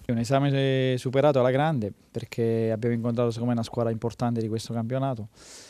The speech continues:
E era una partita che si giocava dopo due giorni, quindi c'erano tante incognite. E abbiamo, abbiamo fatto la partita che dovevamo fare, abbiamo sofferto, abbiamo stretto i denti perché magari non eravamo al cento per cento, abbiamo fatto un grande gol, credo,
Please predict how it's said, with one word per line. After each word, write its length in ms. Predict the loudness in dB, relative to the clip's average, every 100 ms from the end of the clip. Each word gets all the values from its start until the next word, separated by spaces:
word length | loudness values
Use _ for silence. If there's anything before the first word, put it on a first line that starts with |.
| -20 _
E 540 | -4 0 0 0 0 2
era 120 | 4
una 140 | 4
partita 380 | 2 0 0 0
che 100 | -2
si 140 | -4
giocava 360 | -2 2 2 2
dopo 180 | 2 0
due 160 | 0
giorni, 320 | 0 2 2 2
quindi 220 | -2 -2
c'erano 280 | -4 -4 -2
tante 280 | -2 0
incognite. 560 | -2 0 0 0 -4 -8 -10 -20 -20 -20 _ _
E 1000 | -6 -4 -6 -6 -8 -10 -10 -12 -12 -8
abbiamo, 720 | -6 0 2 4 4 6 6 4
abbiamo 200 | 2 4
fatto 200 | 2 2
la 80 | 2
partita 320 | 2 0 0
che 80 | 4
dovevamo 240 | 2 2
fare, 200 | 2 2
abbiamo 280 | 2 0 -2
sofferto, 500 | -4 -4 -2 -2 -2
abbiamo 460 | -2 -2 0 -2
stretto 320 | -4 -4 -4 -2
i 20 |
denti 340 | -2 -2 -4
perché 540 | -6 -4 -4 -4 -4 -8 -16 -20 _
magari 280 | -2 2 2
non 100 | 2
eravamo 280 | 2 2 0
al 60 |
cento 280 | -2 -2 0
per 140 | 0 -2
cento, 260 | -2 -2
abbiamo 220 | -2 -2
fatto 220 | -4 -4 -4
un 60 |
grande 240 | -2 -2 0
gol, 300 | 0 0 -2
credo, 460 | -2 -2 -4 -6